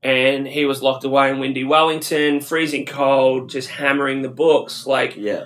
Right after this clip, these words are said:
Speaker 1: sort of different term of loneliness. And his anxiety came from just putting so much pressure on himself.
Speaker 2: Yeah.
Speaker 1: Um, from the outside looking in, you see how charismatic and charming and talented he is.
Speaker 2: Mm.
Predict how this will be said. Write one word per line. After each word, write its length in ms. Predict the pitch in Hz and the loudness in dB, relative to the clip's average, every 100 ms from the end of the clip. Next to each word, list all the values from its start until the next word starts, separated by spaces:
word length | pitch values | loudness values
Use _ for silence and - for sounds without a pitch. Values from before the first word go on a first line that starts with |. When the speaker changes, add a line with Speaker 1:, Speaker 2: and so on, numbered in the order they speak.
| - | -12
Speaker 1:
sort 240 | - 185 147 | -6 2 2
of 100 | 135 | 4
different 380 | 147 139 135 - | 2 2 -2 -4
term 320 | - 143 135 | 0 0 0
of 120 | 127 | 0
loneliness. 1000 | 147 185 208 160 123 - - - - - 143 | 2 4 2 0 -2 -4 -8 -10 -12 -8 -2
And 340 | 147 143 139 | 0 0 -2
his 280 | 143 196 233 | -4 -4 -2
anxiety 540 | 208 165 156 156 127 | -6 -2 2 4 2
came 280 | - 139 123 | -2 -2 -2
from 100 | - | -6
just 140 | - | -14
putting 160 | - 147 | -6 -4
so 220 | 143 143 | -2 -4
much 180 | 139 - | -4 -8
pressure 420 | - 123 - 139 | -10 -10 -6 -4
on 100 | 147 | -4
himself. 440 | 156 - 165 262 110 | -6 -2 -2 -2 -2
Speaker 2:
Yeah. 440 | 113 107 101 90 - - | 0 0 0 -4 -8 0
Speaker 1:
Um, 640 | 156 156 147 143 131 - | 4 6 6 2 -2 -8
from 160 | - 147 | -12 -8
the 180 | 131 - | -6 0
outside 500 | 180 - - 147 139 | 2 2 2 0 0
looking 280 | 139 139 165 | -4 -2 0
in, 520 | 202 156 139 135 - | 0 0 -2 -6 -10
you 100 | 147 | -8
see 440 | 143 143 139 135 139 | -4 0 2 2 0
how 560 | 135 135 139 139 131 _ _ _ _ _ | -2 0 2 0 -4 _ _ _ _ _
charismatic 680 | - 139 139 170 165 156 143 | -2 0 0 4 4 4 2
and 100 | 131 | -2
charming 680 | - 156 156 151 151 143 139 | -4 0 2 2 2 2 0
and 120 | 135 135 | -4 -6
talented 600 | - 160 185 180 151 143 | -2 0 0 0 -4 -4
he 560 | 135 139 190 143 113 | -2 0 2 2 0
is. 100 | - | -6
Speaker 2:
Mm. 300 | 107 113 90 | -4 -4 -6